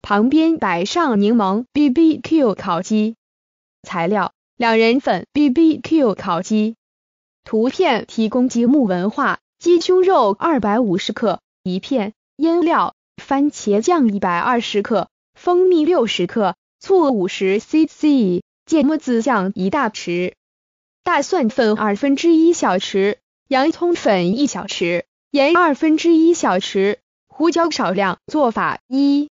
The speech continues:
将鸡胸肉切小块，放进密封容器中。二、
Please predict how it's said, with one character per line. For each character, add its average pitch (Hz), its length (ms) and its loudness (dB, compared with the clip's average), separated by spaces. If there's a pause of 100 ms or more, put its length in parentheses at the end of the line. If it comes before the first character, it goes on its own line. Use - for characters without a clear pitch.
(580)
将 359 300 2
鸡 339 220 4
胸 370 200 2
肉 302 380 2
切 269 300 0
小 196 260 -2
块， 226 320 -4 (240)
放 233 240 2
进 202 240 0
密 254 160 2
封 294 180 0
容 233 220 0
器 247 160 -4
中。 247 300 0 (140)
二、 269 400 2